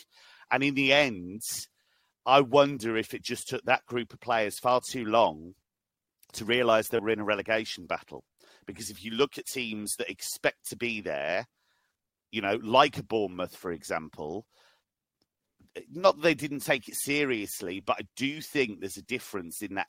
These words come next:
edge. And I do wonder if Le-, Leicester was just sleepwalking for too long and in the end gave themselves too much to do. It's really quite extraordinary when you look at the quality of their squads, and there are gaps in it, uh, and they were, haven't been able to make many signings,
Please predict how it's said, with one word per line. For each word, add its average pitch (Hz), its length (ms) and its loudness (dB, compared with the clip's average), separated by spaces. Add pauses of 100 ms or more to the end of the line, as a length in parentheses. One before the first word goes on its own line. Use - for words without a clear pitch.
edge. 98 460 -2 (340)
And 104 140 -2
I 104 120 0
do 131 300 -4
wonder 107 480 0
if 87 220 -8
Le-, 95 100 -10 (100)
Leicester 104 460 -4
was 92 180 -10
just - 280 -8
sleepwalking 95 760 -8
for - 120 -20 (120)
too 110 160 -6
long 92 460 0 (600)
and 113 100 -8
in 123 100 -2
the 123 120 -2
end 123 180 -2
gave 127 200 2
themselves 120 420 -2
too 131 200 -6
much - 260 -10
to 107 60 -18
do. 117 260 2
It's 85 120 -8
really 143 160 -4
quite - 200 0
extraordinary 107 640 -4
when 90 160 -8
you 101 100 -6
look 117 240 -4
at 107 80 -20
the 110 80 -6
quality 120 540 -2
of 90 100 -8
their 92 120 -6
squads, 101 640 -2 (280)
and 131 120 0
there 135 120 8
are 156 100 12
gaps - 360 0
in 90 80 -8
it, 117 160 -4 (180)
uh, 107 160 2
and 113 140 0
they 113 60 2
were, 139 320 6
haven't 120 320 2
been 107 120 -2
able 98 220 0
to - 160 -12
make 95 180 -4
many 90 220 -10
signings, 87 720 -8